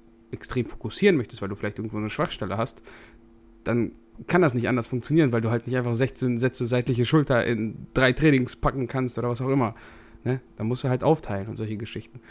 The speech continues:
Finde ich sehr interessant. Ähm, wie ist das denn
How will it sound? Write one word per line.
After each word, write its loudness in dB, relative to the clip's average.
Finde 0
ich -4
sehr 2
interessant. -2
Ähm, -4
wie 0
ist -4
das 0
denn 2